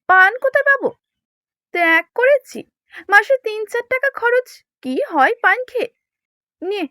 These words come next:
একটি লবঙ্গ মুখে দিয়ে থাক।" বিভার বাড়ানো হাতে প্লাস্টিকের চুড়ি নজর করে রানী হাসে।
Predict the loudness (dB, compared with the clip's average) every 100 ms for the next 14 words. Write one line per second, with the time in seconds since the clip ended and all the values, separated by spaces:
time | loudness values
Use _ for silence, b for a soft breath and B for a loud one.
0 | _ _ -8 -2 0 2 2 -2 -4 -4
1 | -4 -4 -4 -4 -4 -8 -8 _ _ _
2 | _ _ _ _ _ _ -6 -4 -4 -6
3 | -2 0 0 -2 -6 -6 -6 -6 -8 -12
4 | _ 2 2 2 -4 -8 -6 -6 -4 -2
5 | -2 0 -2 -4 -6 -4 -4 -2 -2 -4
6 | -6 -6 -4 -6